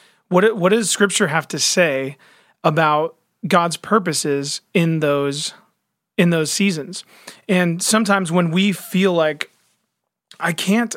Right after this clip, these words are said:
I can't behold God's lor-, glory. I can't, uh, grow in, in, in my faith the way that I know I need to during this season. I feel like I'm just, it's all I can do just to get to the end of the day."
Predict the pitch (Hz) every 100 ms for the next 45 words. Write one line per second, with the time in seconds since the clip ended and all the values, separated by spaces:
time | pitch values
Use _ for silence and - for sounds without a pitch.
0 | - 170 - 240 214 202 127 151 147 151
1 | 147 143 156 156 196 165 156 143 156 160
2 | 165 - 208 226 214 - _ - _ _
3 | _ _ _ _ _ - 160 156 175 175
4 | - 247 160 180 190 170 151 160 - _
5 | _ _ _ - 156 - 180 190 165 147
6 | - 180 160 - - 185 160 147 156 160
7 | 156 147 147 143 - - - - _ _
8 | _ - 165 156 170 160 156 185 170 160
9 | 156 - 156 170 170 156 135 - 202 165
10 | 139 139 190 160 160 160 151 - - -
11 | _ _ _ _ _ _ _ _ - 240
12 | 160 180 180 180 160 156 190 160 - 139
13 | 196 170 175 160 170 160 135 131 147 165
14 | 127 170